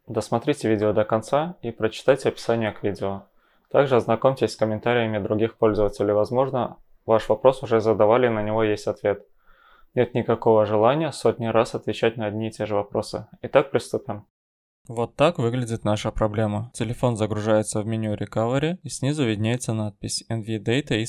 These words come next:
corrupted". Для начала нужно снять заднюю крышку. Под крышкой есть email номер.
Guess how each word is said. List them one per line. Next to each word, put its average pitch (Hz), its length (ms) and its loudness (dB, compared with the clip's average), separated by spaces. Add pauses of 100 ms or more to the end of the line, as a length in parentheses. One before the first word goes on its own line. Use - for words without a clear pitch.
(100)
corrupted". 107 520 -4
Для 110 120 0
начала 151 400 2
нужно 120 320 -2
снять 117 280 -2
заднюю 110 340 2
крышку. 110 640 -6
Под - 160 -8
крышкой - 420 -6
есть 110 240 -8
email 104 240 -6
номер. 110 380 -8